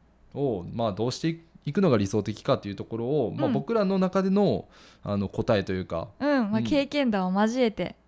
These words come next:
Speaker 2: お話ししていきたいと思います。
Speaker 1: はい。で、皆さんのご家庭で家事分担ってどうされてますかね？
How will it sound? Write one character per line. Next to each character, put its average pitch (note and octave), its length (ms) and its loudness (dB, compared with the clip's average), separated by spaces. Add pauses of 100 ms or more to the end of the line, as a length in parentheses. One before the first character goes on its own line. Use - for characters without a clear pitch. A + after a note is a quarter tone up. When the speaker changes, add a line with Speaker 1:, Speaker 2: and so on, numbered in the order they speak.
Speaker 2:
お - 80 -4
話 F#3 400 -2
し - 40 -12
し - 40 -16
て F3 160 -4
い E3 60 -4
き - 160 -20
た D#3+ 120 -8
い D3+ 60 -8
と D#3+ 160 -10
思 E3 240 -6
い D#3+ 80 -4
ま E3 300 -2
す。 - 240 -10
Speaker 1:
は A2+ 280 -8
い。 A#2+ 120 -10 (420)
で、 C#3+ 100 -8
皆 F3 200 -4
さ B3 100 -6
ん F#3 60 -2
の B2 80 -2
ご G#2+ 80 -6
家 A2 200 -6
庭 A#2+ 200 -6
で B2+ 220 -4
家 C3 160 -10
事 C3 100 -10
分 F#3+ 220 -4
担 A2+ 160 -4
っ - 20 -6
て F#2 80 -10
ど G#2+ 120 -8
う D3 60 -4
さ F#3+ 120 -6
れ F#3 60 -2
て F3+ 80 -4
ま F#3 120 -2
す F3+ 100 -8
か A2+ 80 -4
ね？ F2+ 260 -6